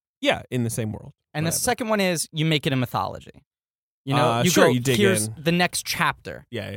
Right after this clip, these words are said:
Speaker 1: yeah.
Speaker 2: And you make it feel like, whether it was always the intention or you're retroactively doing this, like
Speaker 1: Right. Well, it's the classic, uh, argument that, like, people like George Lucas make, where they're like, "Well, I always had
Speaker 2: Right.
Speaker 1: six more movies. I always had a lot planned out."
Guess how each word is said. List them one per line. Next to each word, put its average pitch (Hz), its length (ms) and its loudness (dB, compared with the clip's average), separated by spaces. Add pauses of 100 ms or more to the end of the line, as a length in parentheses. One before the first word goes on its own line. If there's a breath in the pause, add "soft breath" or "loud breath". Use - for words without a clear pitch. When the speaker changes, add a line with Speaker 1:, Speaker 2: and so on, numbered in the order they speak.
Speaker 1:
yeah. 104 100 -12
Speaker 2:
And 160 100 -2
you 175 60 -2
make 185 260 -2
it 190 200 -4
feel 202 320 0
like, 139 320 0
whether 147 320 0
it 131 60 -2
was 127 200 -4
always 190 300 2
the 185 80 0
intention 175 420 -4
or 139 180 -6
you're 131 140 -4
retroactively 180 720 -2
doing 170 320 -4
this, 160 260 -4
like 127 260 -2
Speaker 1:
Right. 180 200 0
Well, 220 120 4
it's 240 180 2
the 247 100 0
classic, 226 680 0 (260)
uh, 139 260 4
argument 139 500 0
that, 123 180 -4
like, 127 180 -2
people 123 240 -2
like 123 120 0
George 123 220 -2
Lucas 131 240 -4
make, 143 200 0
where 123 100 0
they're 127 100 2
like, 123 160 0
"Well, 196 200 2
I 277 200 4
always 214 420 2
had 135 640 2 (240 soft breath)
Speaker 2:
Right. 233 120 4
Speaker 1:
six 196 200 4
more 160 200 4
movies. 127 360 0
I 202 140 4
always 320 240 2
had 208 280 4
a 170 40 0
lot 151 340 2
planned 131 380 0
out." 104 280 -2